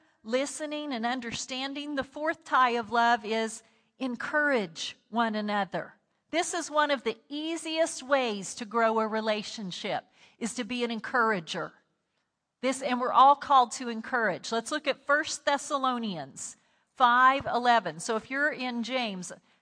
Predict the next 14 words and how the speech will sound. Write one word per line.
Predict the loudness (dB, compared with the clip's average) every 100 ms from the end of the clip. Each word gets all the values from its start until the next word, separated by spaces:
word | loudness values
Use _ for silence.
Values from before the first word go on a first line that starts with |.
| _
Thessalonians | -8 -8 -6 -4 -4 -4 -6 -8
usually | -8 -8
tries | -6 -4 -4 -4
to | -6
hide | -4 -4 -6
from | -10 -10 -10
me. | -14 -20 _ _ _ _ _ _
It | -10 -8
is | -8 -6
going | -4 -4
to | -6 -8
be | -10
before | -8 -10 -6 4 4
Hebrews, | 4 -6 -2 0 0 -2 -8 -12